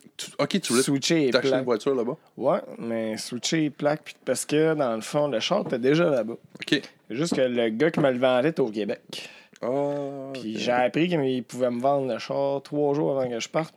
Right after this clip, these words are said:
Speaker 2: mais il habitait à Sherbrooke, puis ça fitait pas avec mon deadline, fait
Speaker 1: Mais
Speaker 2: que
Speaker 1: toi, comment t'aurais fait pour le poigner là-bas, ton char ?
Speaker 2: il aurait fallu que je le plaque B C.
Speaker 1: OK,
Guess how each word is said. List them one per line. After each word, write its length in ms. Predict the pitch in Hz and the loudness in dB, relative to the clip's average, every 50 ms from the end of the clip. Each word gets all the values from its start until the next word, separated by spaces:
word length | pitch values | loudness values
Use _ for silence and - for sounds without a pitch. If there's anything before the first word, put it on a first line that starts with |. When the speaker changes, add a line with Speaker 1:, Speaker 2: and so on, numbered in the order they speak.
| - - | -16 -12
Speaker 2:
mais 240 | 117 120 127 139 139 | -8 -4 -2 -2 0
il 60 | 131 | 0
habitait 220 | 117 104 - - 147 | -2 -2 0 0 0
à 60 | 143 | 0
Sherbrooke, 500 | - - 120 107 107 113 123 131 139 143 - - | 0 -4 -8 -8 -6 -6 -6 -6 -8 -8 -12 -14
puis 300 | - 127 123 123 123 117 | -12 -10 -10 -10 -10 -10
ça 300 | - - - 120 110 110 | -10 -8 -6 -4 -4 -4
fitait 340 | - - - - - 110 107 | -6 -10 -14 -10 -8 -8 -8
pas 240 | - - 120 120 117 | -6 -6 -6 -4 -4
avec 240 | 110 107 104 101 - | -6 -6 -8 -10 -10
mon 320 | 104 104 107 101 98 101 | -10 -8 -6 -6 -6 -6
deadline, 500 | 104 101 101 98 104 107 117 135 143 139 | -8 -8 -8 -8 -8 -6 -6 -6 -8 -8
fait 200 | 127 - - 101 | -10 -10 -8 -4
Speaker 1:
Mais 80 | 110 104 | -4 -2
Speaker 2:
que 60 | - | -2
Speaker 1:
toi, 80 | 139 135 | 0 0
comment 180 | 120 104 101 101 | 0 0 0 -2
t'aurais 260 | 98 98 98 95 90 | -2 -4 -6 -6 -8
fait 160 | - - - - | -8 -10 -12 -12
pour 140 | _ - 101 | _ -6 -6
le 140 | 95 101 104 101 101 - | -6 -6 -8 -12 -14 -12
poigner 320 | - 92 95 104 104 107 | -10 -10 -8 -6 -6 -4
là-bas, 340 | 104 98 92 104 107 104 120 131 120 | -4 -6 -6 -2 -2 -2 -2 -2 -6
ton 140 | - 95 95 | -10 -10 -10
char ? 200 | - - - 120 123 120 120 120 - _ | -8 -8 -8 -8 -8 -8 -10 -14 -16 _
Speaker 2:
il 100 | - 98 101 | -14 -12 -10
aurait 100 | 104 90 | -10 -10
fallu 220 | - - 101 107 | -8 -6 -4 -4
que 60 | 127 139 | -2 0
je 80 | 139 | 0
le 100 | 123 107 | 0 -2
plaque 240 | - 123 131 135 131 | -2 -2 -2 -2 2
B 160 | 139 151 165 170 | 2 2 2 2
C. 340 | 160 - - 147 147 147 151 - - _ _ - | 0 0 0 0 0 0 -2 -6 -10 _ _ -8
Speaker 1:
OK, 120 | 127 135 | -6 -6